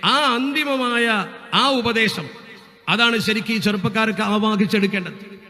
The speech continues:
നമ്മളെപ്പോഴും സമത്വക്ക് ഖിദ്മത്ത് ചെയ്യേണ്ടവരും സമത്വ കേരള ജംഇയ്യത്തുൽ ഉലമയെ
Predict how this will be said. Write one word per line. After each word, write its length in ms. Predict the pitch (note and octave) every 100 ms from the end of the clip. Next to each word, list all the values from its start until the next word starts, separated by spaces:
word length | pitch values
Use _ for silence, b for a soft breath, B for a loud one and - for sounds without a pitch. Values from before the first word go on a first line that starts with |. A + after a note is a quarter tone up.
| - - - C#3+
നമ്മളെപ്പോഴും 600 | G#3 A3+ G#3 A3 A3 G#3+
സമത്വക്ക് 560 | G3+ G#3+ A3+ G#3 F#3+
ഖിദ്മത്ത് 360 | G3+ A3 A#3 A3
ചെയ്യേണ്ടവരും 640 | A3 A3 A3 G#3+ G#3+ G#3 F3 - - -
സമത്വ 360 | F#3 G#3+ A3
കേരള 240 | A3 A3 A3
ജംഇയ്യത്തുൽ 480 | G#3 G#3+ A3+ A3
ഉലമയെ 220 | A3 G#3+